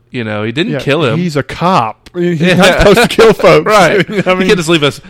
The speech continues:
Speaker 1: a trail of
Speaker 2: Not only
Speaker 1: bodies.
Speaker 2: that, you know, a lot of people who get, you know, are choked out, they're still standing and holding them. Da, da, da. No, he's laying on his back and have
Speaker 1: Yeah.
Speaker 2: to hold him really, really
Speaker 1: It's a
Speaker 2: hard.
Speaker 1: big guy. He's
Speaker 2: Yeah.
Speaker 1: choking.
Speaker 2: Uh, very realistic. I appreciate it like you did. I thought it was good.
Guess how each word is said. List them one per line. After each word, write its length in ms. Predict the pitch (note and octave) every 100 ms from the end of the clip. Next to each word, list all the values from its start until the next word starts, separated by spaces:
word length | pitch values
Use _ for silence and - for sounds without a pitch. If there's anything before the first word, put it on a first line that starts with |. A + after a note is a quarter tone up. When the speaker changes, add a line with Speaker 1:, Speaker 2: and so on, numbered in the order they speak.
| F3
Speaker 1:
a 60 | C3+
trail 540 | - - D#3+ D#3 D3
of 80 | C3
Speaker 2:
Not 220 | C3 C#3+
only 120 | C3+ B2
Speaker 1:
bodies. 120 | D#3
Speaker 2:
that, 320 | G3+ G#3 E3+ - -
you 80 |
know, 80 | F3+
a 40 | D3
lot 120 | G#3+
of 60 |
people 220 | A3 E3 D3
who 100 | D3+
get, 180 | D3
you 80 | D3+ D#3
know, 60 |
are 80 | C#3
choked 280 | C3 D3 C3+
out, 120 | D3
they're 100 | C3+
still 160 | C3 D3+
standing 560 | - - C3+ C3+ C3+ C3
and 120 | B2
holding 380 | C#3 C#3 C3+ C3+
them. 180 | C3+ C3+
Da, 80 |
da, 80 | C#3 C#3
da. 20 |
No, 200 | D3 D3+
he's 280 | D#3+ C4+ -
laying 240 | A3+ G#3+
on 140 | G3+ F3+
his 80 | D#3+
back 340 | F3+ F3+ G3
and 100 | F3+
have 100 | F#3+
Speaker 1:
Yeah. 60 | D3+
Speaker 2:
to 40 |
hold 280 | C3+ F3+ F3
him 120 | D#3+
really, 180 | E3 F#3
really 180 | E3 D#3+
Speaker 1:
It's 80 | D#3+
a 40 |
Speaker 2:
hard. 180 | F3 E3+
Speaker 1:
big 220 | D3 B2
guy. 340 | D3 D#3+ F3+ A#2
He's 140 | -
Speaker 2:
Yeah. 40 | F3+ A3+ -
Speaker 1:
choking. 140 | G#2 - -
Speaker 2:
Uh, 240 | - - - _ _ -
very 200 | F3+ E3+
realistic. 480 | D3 C3 A#2 - - -
I 100 | F3
appreciate 460 | D#3 C3+ - A#2
it 60 | A#2
like 220 | A#2 A2
you 100 | A2+
did. 240 | G#2+ A2+ B2+
I 80 |
thought 160 | B2 C3
it 40 |
was 120 | A#2+ A2+
good. 280 | A#2 A2